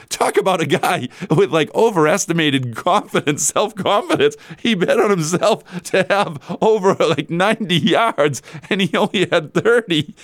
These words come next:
in the game. And he's telling me this on the voice message. I'm laughing at it now 'cause if you think about it, it's like, that's not the guy you wanna be drafted. Just saying, you got a serious gambling addiction, 'cause they looked at all his bets, and he got, like, thou-, tens of thousands of bets. I thought they said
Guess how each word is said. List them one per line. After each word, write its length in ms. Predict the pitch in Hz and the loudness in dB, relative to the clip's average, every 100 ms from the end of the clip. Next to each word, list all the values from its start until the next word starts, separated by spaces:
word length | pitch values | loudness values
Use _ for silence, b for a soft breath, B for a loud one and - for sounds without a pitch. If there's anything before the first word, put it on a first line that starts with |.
| B B | B B
in 100 | 208 - | -4 0
the 100 | 220 | -2
game. 1040 | 151 - 214 247 156 170 - 139 - 151 _ B 156 B | -2 0 0 0 -2 -6 -4 -4 -4 -14 _ B -12 B
And 160 | 220 | -2
he's 200 | 202 175 | -2 -2
telling 300 | 359 - 240 | 0 2 0
me 80 | 208 | 2
this 200 | 156 143 | 0 0
on 120 | 175 | 0
the 80 | 156 | 0
voice 260 | 147 185 226 | 2 0 2
message. 280 | 156 120 - B 180 | -2 -4 -10 B -2
I'm 200 | 220 262 | -2 0
laughing 360 | 254 370 185 175 | 0 2 0 0
at 100 | 170 | 0
it 60 | |
now 200 | 175 277 | 0 0
'cause 140 | 190 156 | 2 0
if 80 | 165 | 0
you 80 | |
think 160 | 170 247 | 0 0
about 80 | 165 | 0
it, 40 | |
it's 60 | 143 | 0
like, 140 | 123 B B | -2 B B
that's 280 | - 214 247 | -2 -2 -2
not 320 | 131 156 190 | -2 0 0
the 80 | 185 | -2
guy 180 | 185 185 | -2 -2
you 160 | 175 170 | 0 2
wanna 200 | 175 160 | 2 2
be 140 | 156 | -2
drafted. 560 | 139 139 127 - 95 - 156 | 0 0 -2 -4 -8 -8 -8
Just 340 | - 254 254 269 | 2 2 2 -2
saying, 320 | 202 170 131 B | 0 0 -2 B
you 160 | - 208 | 0 2
got 160 | 196 170 | 2 0
a 80 | |
serious 480 | 160 160 247 247 208 | -2 0 0 2 0
gambling 380 | 156 214 208 165 | 0 -2 0 0
addiction, 340 | 143 151 - | 0 0 -2
'cause 180 | 135 156 B B | -4 -4 B B
they 180 | - 196 | 2 2
looked 220 | 214 254 | 2 0
at 80 | 190 | 2
all 120 | 175 | 2
his 120 | 156 131 | 0 0
bets, 240 | 220 - | -2 -2
and 80 | 156 | -2
he 80 | 196 | 0
got, 140 | 185 | 0
like, 160 | 160 - | 0 0
thou-, 180 | 202 | -2
tens 400 | 208 147 226 254 | -2 -2 0 0
of 80 | 180 | 0
thousands 380 | 175 160 123 123 | 0 0 -2 -4
of 80 | 117 | -2
bets. 180 | 180 135 | -2 -2
I 60 | |
thought 160 | 131 208 | -4 -2
they 100 | 226 | 0
said 220 | 160 | 0